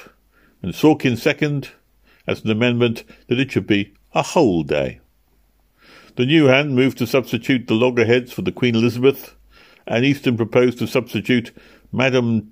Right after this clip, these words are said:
Tussaud's waxworks for the Queen Elizabeth. He said he moved this just to test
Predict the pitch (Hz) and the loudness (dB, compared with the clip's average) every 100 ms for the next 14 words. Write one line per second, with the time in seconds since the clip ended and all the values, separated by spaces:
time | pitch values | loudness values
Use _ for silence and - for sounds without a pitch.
0 | _ 151 139 139 123 120 110 - 87 127 | _ -2 0 2 4 2 0 -4 -4 -4
1 | - 107 110 - - 110 110 110 90 107 | 0 4 4 2 -8 -6 -2 0 0 0
2 | 104 92 85 - _ _ _ _ _ _ | 2 0 0 -6 _ _ _ _ _ _
3 | _ - 156 127 110 107 101 104 98 - | _ -6 -4 2 2 2 2 2 0 0
4 | 101 - - _ _ - 160 - - 104 | -2 -2 -20 _ _ -8 -6 -8 -2 -2
5 | - | -2